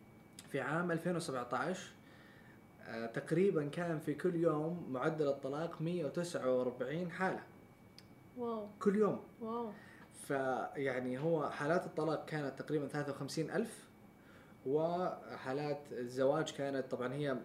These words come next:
Speaker 1: المقارنة تكون نسب
Speaker 2: أكيد، نسبة
Speaker 1: الزواج
Speaker 2: وتناسب، صح.
Speaker 1: ونسب الطلاق.
Speaker 2: مم.
Speaker 1: فكانت نسب الطلاق ثلاثة وخمسين ألف، والزواج كانت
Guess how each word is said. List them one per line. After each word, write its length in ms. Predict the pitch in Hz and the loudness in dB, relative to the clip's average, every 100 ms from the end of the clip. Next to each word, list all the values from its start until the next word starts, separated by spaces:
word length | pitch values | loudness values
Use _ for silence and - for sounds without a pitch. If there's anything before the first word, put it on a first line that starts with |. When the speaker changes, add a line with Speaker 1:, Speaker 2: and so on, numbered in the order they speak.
| - | -4
Speaker 1:
المقارنة 580 | 123 127 147 139 123 117 | -4 -2 0 0 0 -4
تكون 280 | - 151 | -4 0
نسب 300 | 160 175 131 | 2 2 2
Speaker 2:
أكيد، 380 | 294 349 415 262 | 2 2 4 4
نسبة 100 | 165 | 4
Speaker 1:
الزواج 300 | - 151 180 240 | 4 8 10 8
Speaker 2:
وتناسب، 460 | 254 226 190 - 196 - | 6 2 0 -4 -8 -10
صح. 220 | 262 175 | -8 -2
Speaker 1:
ونسب 360 | 151 165 165 | 0 2 2
الطلاق. 320 | 143 - 113 117 | 2 0 0 0
Speaker 2:
مم. 60 | |
Speaker 1:
فكانت 360 | 113 123 160 185 | -2 0 0 0
نسب 180 | 165 143 | 0 0
الطلاق 400 | 143 139 139 - | 2 0 0 0
ثلاثة 220 | 139 131 | 2 0
وخمسين 380 | - 131 156 143 | -4 0 0 2
ألف، 320 | 208 - - - - - - - - | 0 -2 -12 -20 -20 -20 -20 -14 -2
والزواج 1400 | 131 139 139 139 131 123 - 127 120 135 147 156 160 160 | 4 4 4 2 -2 -4 -6 -6 0 2 4 2 0 -2
كانت 280 | 143 135 | -4 -4